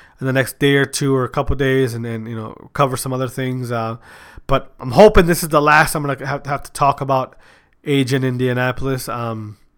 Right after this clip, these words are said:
shout out to the people who, uh, you know, who, uh, shout out to the people who, who just don't believe everything they, they see on Twitter.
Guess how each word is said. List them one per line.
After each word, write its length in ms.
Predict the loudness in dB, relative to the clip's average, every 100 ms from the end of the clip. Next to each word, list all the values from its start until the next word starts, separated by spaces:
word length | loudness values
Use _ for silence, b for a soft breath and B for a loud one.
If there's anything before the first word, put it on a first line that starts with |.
| _ _ _ _ _ _ _ _ -20 -20 B B B B
shout 220 | -4 2
out 120 | 2
to 80 | 2
the 80 | -2
people 400 | 0 0 2 2
who, 160 | 2 0
uh, 100 | 0
you 100 | -2
know, 220 | -4 -6 -12 -18 _ _ _ _ _ _ _ _ _ _ _
who, 280 | -6 -2 -2
uh, 320 | -2 -4 -6 -10 _ _ _ _ _ _
shout 120 | -4 -2
out 20 |
to 60 |
the 80 | 0
people 260 | -2 0 2
who, 240 | 0 -2
who 300 | -4 -4 -6 _ _ _
just 280 | -6 -6 -10 _ _ _ _ _ _ _ _ _ _
don't 180 | 0 2
believe 220 | 2 0
everything 300 | 0 -2 -4
they, 120 | -4
they 100 | -6
see 200 | -6 -6
on 80 | -6
Twitter. 420 | -4 -4 -6 -10